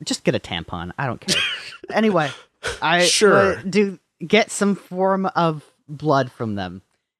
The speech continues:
Speaker 1: and I would go and I'd be, <laughs> I was, I would just walk up to them and be like, "Here, like what you said, here's what's going on,"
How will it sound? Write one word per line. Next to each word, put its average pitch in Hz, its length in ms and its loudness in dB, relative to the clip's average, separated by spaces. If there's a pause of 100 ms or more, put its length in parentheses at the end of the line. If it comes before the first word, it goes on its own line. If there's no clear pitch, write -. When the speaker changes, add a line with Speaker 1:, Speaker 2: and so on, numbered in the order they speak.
(120)
Speaker 1:
and 143 440 0 (560)
I 175 120 2
would 165 200 0
go 190 480 2
and 165 100 0
I'd 170 180 2
be, - 100 -10 (600)
<laughs> - 560 -20
I 175 140 4
was, - 320 -2 (340)
I 180 80 4
would 208 80 2
just 208 120 -6
walk 247 200 2
up 247 120 0
to 214 40 -8
them 175 160 0
and 165 60 0
be 165 80 4
like, 156 260 0
"Here, 170 260 -6
like 175 260 0
what 208 160 2
you 220 60 2
said, 147 220 2
here's 175 200 2
what's - 120 -16
going 190 220 2
on," 127 240 0